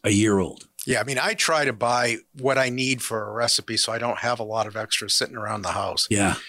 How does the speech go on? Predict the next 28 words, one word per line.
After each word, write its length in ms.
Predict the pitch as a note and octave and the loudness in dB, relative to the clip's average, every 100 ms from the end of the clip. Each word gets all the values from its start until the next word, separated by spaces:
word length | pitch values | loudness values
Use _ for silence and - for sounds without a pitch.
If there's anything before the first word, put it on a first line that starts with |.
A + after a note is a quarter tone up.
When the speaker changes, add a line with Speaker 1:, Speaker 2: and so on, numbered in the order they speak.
| - - | -16 -4
Speaker 2:
And, 200 | A2+ G#2 | -2 0
uh, 180 | G#2 G2+ | -2 0
sometimes 400 | - D#3 D3+ C3+ | 0 0 0 0
I'm 120 | B2+ | 0
successful, 500 | B2 - B2+ - A2 | 0 2 2 2 0
sometimes 480 | A#2+ A2+ A2+ G#2+ A2 | 0 0 -2 -2 -2
I'm 80 | |
Speaker 1:
Well, 160 | C#3+ C#3+ | 2 2
Speaker 2:
not. 80 | C#3+ | 4
Speaker 1:
and 80 | D#3 | 4
that's, 240 | G3 - - - | 2 0 -2 -4
that's 260 | E3 D3+ - | 0 0 2
a 60 | C3+ | 4
really 280 | B2 B2+ | 4 4
good 200 | A2+ A2 | 4 2
point. 400 | - C#3+ A#2 E2 | 2 2 2 0
Uh, 180 | A2 F#2 - | -2 -2 -2
uh, 180 | F2 F2 - | -4 -4 0
and 200 | G#2+ G2 | 2 4
maybe 260 | G#2 G#2 | 4 2
I 80 | G2+ | 2
should 240 | G2 F#2+ | 2 0
start 280 | - G#2 F2+ | -2 0 0
doing 240 | G#2 F#2 F2+ | 4 4 4
more 160 | F#2 | 0
of 80 | F2 | 0
that 160 | G2 F2+ | -2 -4
myself. 400 | F2+ E2+ G2 | -2 0 0